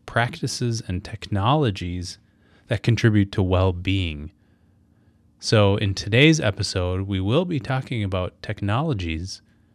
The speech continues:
but it won't even be free and open source software. I'll actually be talking about proprietary software.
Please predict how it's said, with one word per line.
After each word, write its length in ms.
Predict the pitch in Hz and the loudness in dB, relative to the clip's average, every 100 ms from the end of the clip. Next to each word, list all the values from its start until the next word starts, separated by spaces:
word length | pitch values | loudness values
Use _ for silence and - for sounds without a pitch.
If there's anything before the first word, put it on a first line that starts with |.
| _ | _
but 100 | 104 | -4
it 120 | 95 | -2
won't 400 | 95 107 156 160 | 0 2 2 0
even 440 | - 131 123 127 113 | -4 -2 0 0 0
be 460 | 98 87 85 87 - _ _ _ | -2 -2 -2 -6 -12 _ _ _
free 600 | - - 110 107 110 110 | -10 -2 2 2 0 -2
and 180 | 95 | -4
open 320 | 104 92 98 90 | -4 -4 -4 -4
source 420 | - 87 85 - | -4 -4 -4 -8
software. 880 | - - 107 101 - - 80 73 76 _ | -8 -4 -2 -2 -4 -8 -8 -8 -14 _
I'll 200 | 104 101 | -6 -4
actually 380 | 110 - 120 101 | -4 -4 -4 -2
be 160 | 98 | -4
talking 440 | 98 95 82 107 92 | -4 -4 -4 -4 -4
about 340 | 90 85 - | -4 -6 -8
proprietary 800 | - - 151 156 131 - 90 82 | -18 -6 -2 2 2 0 0 -2
software. 720 | - 85 - - 90 90 95 | -2 -4 -4 -8 -8 -8 -14